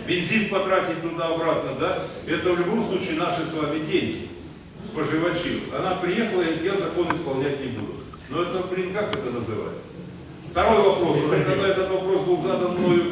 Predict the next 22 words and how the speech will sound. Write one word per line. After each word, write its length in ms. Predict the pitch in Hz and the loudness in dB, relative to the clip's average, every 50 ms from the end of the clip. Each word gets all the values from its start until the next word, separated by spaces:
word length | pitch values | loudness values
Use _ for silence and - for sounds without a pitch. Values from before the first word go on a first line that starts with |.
| - - - - - | -2 -4 -6 -8 -6
одиннадцатого 680 | - 151 156 - 226 277 277 - - - 160 151 135 123 | -2 -2 0 0 0 0 0 0 0 -2 0 0 0 0
числа, 560 | - 147 147 135 135 131 120 - - - - - - - - - - - - | 0 -2 -4 -4 -4 -2 -2 -2 -2 -4 -6 -10 -12 -14 -14 -14 -12 -10 -6
ну, 160 | - - 220 | -2 0 2
она 220 | - - 180 190 196 | 2 2 2 2 2
уже 220 | 190 - 170 185 | 2 2 2 0
не 120 | 180 175 | 0 0
так, 240 | 180 196 170 156 160 | 0 2 2 2 2
они 140 | 151 156 151 | 2 0 0
себя 320 | 143 - 143 135 135 131 | -2 -2 -4 -4 -2 -2
вели, 280 | 131 135 135 - 214 208 | -2 -2 -2 -2 -2 -2
потому 360 | 185 - 165 160 156 151 - | -4 -2 -2 -2 -2 -2 -2
что 120 | - 156 156 | -2 -2 -2
они 140 | 151 156 | -2 -2
видят 280 | 156 160 151 147 143 143 156 | -2 -2 0 0 0 0 0
как 220 | 160 147 - - | -2 -2 -2 -2
бы 60 | 160 - - | -4 -4 -2
позицию 640 | 170 165 151 160 170 156 151 - 143 135 131 131 | -2 -2 0 -2 -4 -4 -6 -6 -4 -4 -2 -2
людей, 380 | 135 135 131 143 175 196 196 - | -2 -4 0 2 2 2 2 2
то 100 | - 180 | 2 0
есть 180 | 180 175 - 175 | 0 0 0 0
вашу 340 | 175 175 165 - - 160 151 151 | 0 0 0 0 -2 -4 -4 -4
позицию 580 | 156 151 151 151 147 139 - 143 143 135 - | -4 -2 -2 -2 -2 -2 -2 -4 -4 -4 -4